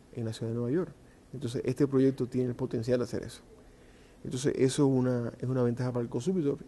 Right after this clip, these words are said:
Y otra, mucho más importante, es la, los impactos en calidad de vida. La ciudad de Nueva York ahora ha, ha invertido mucho dinero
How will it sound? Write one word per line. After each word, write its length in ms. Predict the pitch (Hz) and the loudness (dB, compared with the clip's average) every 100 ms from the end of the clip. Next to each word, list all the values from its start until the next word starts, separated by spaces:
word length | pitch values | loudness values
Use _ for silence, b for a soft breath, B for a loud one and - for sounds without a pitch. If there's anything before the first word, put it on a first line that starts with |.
| - | 0
Y 140 | 175 | 8
otra, 280 | 170 240 180 | 8 8 4
mucho 220 | 143 135 | 2 0
más 120 | 127 | -2
importante, 560 | 147 170 170 139 120 156 B B B B B - | -2 -4 -4 -4 -4 -10 B B B B B 0
es 580 | 151 156 165 160 - - | 4 6 6 4 -4 -6
la, 180 | - 139 - - | -2 -2 -6 -4
los 180 | 139 139 | -2 2
impactos 580 | 139 135 151 143 180 165 | 0 0 0 0 0 -4
en 80 | |
calidad 300 | 135 120 120 | -2 -2 0
de 100 | 120 | 2
vida. 300 | 127 208 123 - - - - - - - - - - - B B - | 2 2 2 -4 -20 -20 -20 -20 -20 -20 -20 -20 -20 -20 B B -6
La 80 | 110 | -6
ciudad 200 | - 123 | 2 2
de 80 | 127 | 4
Nueva 120 | 131 | 4
York 280 | 131 135 135 | 4 4 4
ahora 380 | 127 127 127 - | 2 2 0 -4
ha, 360 | - 120 123 - | -4 -4 -6 -6
ha 60 | 123 | -4
invertido 460 | 123 120 - 127 | -2 -4 -2 0
mucho 220 | 123 127 127 | 0 -2 -2
dinero 400 | 135 143 139 | 0 0 0